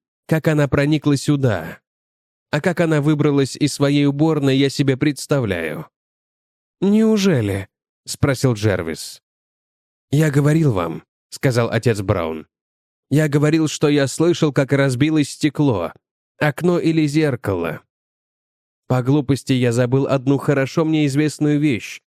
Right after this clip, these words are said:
Сеньора Марони очень суеверна. Она ни за что бы не разбила зеркало. Значит, она разбила окно. Правда, её уборная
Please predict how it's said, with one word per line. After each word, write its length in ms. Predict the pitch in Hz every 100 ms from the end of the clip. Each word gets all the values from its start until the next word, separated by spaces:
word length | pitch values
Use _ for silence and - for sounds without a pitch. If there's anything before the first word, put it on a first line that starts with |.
| _ _
Сеньора 580 | - - 151 143 147 135
Марони 560 | 127 127 139 143 139 -
очень 400 | 151 151 - 147
суеверна. 840 | - 151 151 143 147 110 87 82 - _ _ _ _ _ _ _
Она 300 | 147 160 160
ни 120 | 156
за 180 | 139 135
что 240 | - 175
бы 100 | 156
не 140 | 151 143
разбила 540 | 143 127 131 165 165
зеркало. 720 | 143 165 135 - 101 85 76 - _ _ _ _ _
Значит, 560 | 127 123 131 131 131 123
она 240 | 117 123
разбила 560 | 127 120 107 131 131 117
окно. 540 | - 123 113 87 78 - _ _ _ _
Правда, 340 | - 147 127 135
её 240 | 127 127
уборная 720 | 120 139 156 151 139 135